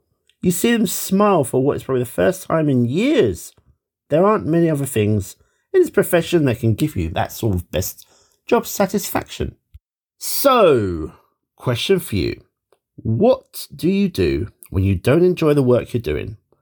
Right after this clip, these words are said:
and don't just like your job, but you also don't like your co-workers? Because, hey, you're not gonna like everyone in this world.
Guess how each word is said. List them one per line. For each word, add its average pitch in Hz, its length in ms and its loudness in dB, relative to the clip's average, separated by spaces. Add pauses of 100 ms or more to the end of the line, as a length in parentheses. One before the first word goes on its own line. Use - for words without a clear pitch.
(220)
and 98 240 0
don't 170 280 2
just 208 260 -4
like 202 240 0
your 208 100 -4
job, 127 380 0 (360)
but - 300 0
you 120 120 -4
also 165 320 -2
don't 135 200 0
like - 140 -4
your - 80 -8
co-workers? 143 840 0
Because, 104 360 -6
hey, - 200 -4
you're 78 160 -6
not - 140 -8
gonna 90 160 -2
like 98 180 -2
everyone 120 260 0
in 87 60 2
this - 160 -4
world. 135 240 0